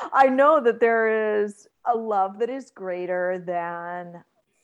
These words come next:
what I've exchanged with human beings so far in this life.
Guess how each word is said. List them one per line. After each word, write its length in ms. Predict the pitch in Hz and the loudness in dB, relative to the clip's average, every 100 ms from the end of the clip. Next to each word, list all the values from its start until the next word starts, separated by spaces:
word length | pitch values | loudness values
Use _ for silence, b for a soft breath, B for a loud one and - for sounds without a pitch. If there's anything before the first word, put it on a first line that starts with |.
| _ | _
what 340 | - 190 208 208 | -14 0 2 4
I've 200 | 196 202 | 4 2
exchanged 760 | 196 - - 190 180 175 165 | -4 -8 -8 -6 -6 -10 -12
with 180 | 180 185 | -6 -6
human 320 | 190 180 175 | -6 -8 -8
beings 720 | 165 170 170 175 170 170 - - _ | -8 -8 -8 -10 -12 -14 -18 -20 _
so 220 | - 202 | -2 0
far 260 | - 170 - | 0 0 -2
in 100 | - | -6
this 220 | - - | -14 -10
life. 220 | - - | -8 -8